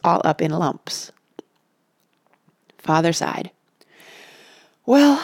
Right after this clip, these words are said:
as I was saying," But Missus Golding closed her notebook and dropped it into her briefcase. "Never mind," she said.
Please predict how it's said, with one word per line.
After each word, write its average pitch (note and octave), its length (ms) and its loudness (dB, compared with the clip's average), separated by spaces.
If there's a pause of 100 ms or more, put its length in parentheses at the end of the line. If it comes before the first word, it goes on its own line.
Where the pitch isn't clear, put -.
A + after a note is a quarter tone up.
as B3+ 180 2
I F4 160 4
was F#4+ 180 2
saying," F#3 720 0 (1700)
But D4+ 220 2
Missus - 280 0
Golding F3+ 420 2
closed C4+ 380 2
her D#4 100 -2
notebook - 480 -2 (340)
and D#4 220 0
dropped - 300 0
it - 60 -4
into D3+ 220 -2
her G3+ 100 0
briefcase. - 580 -6 (920)
"Never A3+ 220 2
mind," A2 320 2
she - 140 -6
said. - 240 -4